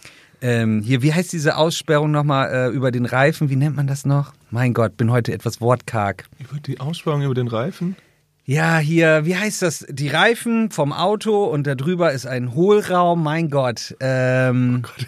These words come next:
Speaker 2: <laughs> alle, alle Autoliebhaber hassen uns, verstehen, dass wir das nicht
Speaker 1: Ist ja
Speaker 2: wissen.
Speaker 1: egal, auf jeden Fall bei Olli, ähm, klebt nämlich überall in seiner S-Klasse da in diesen Löchern sind so ganz viele Biber,
Speaker 2: <laughs>
Speaker 1: die er immer überfährt, wenn er, ähm, mit seiner S-Klasse hier übers Land fährt, ähm, und guckt,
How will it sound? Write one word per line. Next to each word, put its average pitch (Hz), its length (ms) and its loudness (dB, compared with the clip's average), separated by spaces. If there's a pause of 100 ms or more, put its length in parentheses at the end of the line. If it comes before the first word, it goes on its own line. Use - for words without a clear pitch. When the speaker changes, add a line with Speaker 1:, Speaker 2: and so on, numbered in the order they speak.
Speaker 2:
<laughs> 156 160 -2
alle, 156 200 0
alle - 320 -2
Autoliebhaber 117 640 -2
hassen 135 280 -4
uns, 113 320 -8
verstehen, 123 680 -8
dass 117 160 -12
wir 127 80 -6
das 120 160 -10
nicht 123 160 -2
Speaker 1:
Ist 160 100 2
ja 214 80 0
Speaker 2:
wissen. 196 120 2
Speaker 1:
egal, 160 340 2
auf 139 100 2
jeden 165 220 0
Fall 160 220 4
bei 147 160 4
Olli, 190 340 0
ähm, 143 240 0
klebt 185 340 0
nämlich 160 320 -2
überall 165 400 0
in 147 80 0
seiner 139 240 0
S-Klasse 151 560 -2
da 143 220 0
in 131 160 -4
diesen 127 400 -4
Löchern 147 560 2
sind 135 420 0
so 127 80 -8
ganz 147 300 0
viele 147 240 2
Biber, 143 640 2 (200)
Speaker 2:
<laughs> - 220 -2
Speaker 1:
die 208 60 8
er 175 140 6
immer 160 180 2
überfährt, 151 580 2
wenn 131 140 -4
er, 123 260 -2 (240)
ähm, 113 140 -2 (680)
mit 139 120 -2
seiner 156 240 4
S-Klasse 165 460 0
hier 147 200 2
übers 135 240 0
Land 147 280 0
fährt, 117 500 0
ähm, 123 480 0
und 131 160 2
guckt, - 460 -2